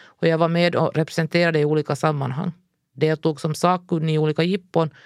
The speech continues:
projekt, skolningsdagar och så vidare. Så fort jag flyttade hemifrån och började studera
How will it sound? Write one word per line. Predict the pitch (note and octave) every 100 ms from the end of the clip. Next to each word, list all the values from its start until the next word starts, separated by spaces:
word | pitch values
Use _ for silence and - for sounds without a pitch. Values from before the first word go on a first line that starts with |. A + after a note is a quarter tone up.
| - _
projekt, | - D#3+ F#3+ F#3 -
skolningsdagar | - - F3 E3 D3+ - D3+ D3 C#3+
och | C#3+
så |
vidare. | C3 B2 G#2+ G2 F3 _ _ _ _ _ _ _ _ _ _ _ _ _
Så | - E3
fort | G#3 C4 -
jag | F#3
flyttade | F3 - E3+
hemifrån | F3+ F#3 D#3+ E3 D#3+
och |
började | D3+ D#3 D3+
studera | - D#3+ F3 D#3+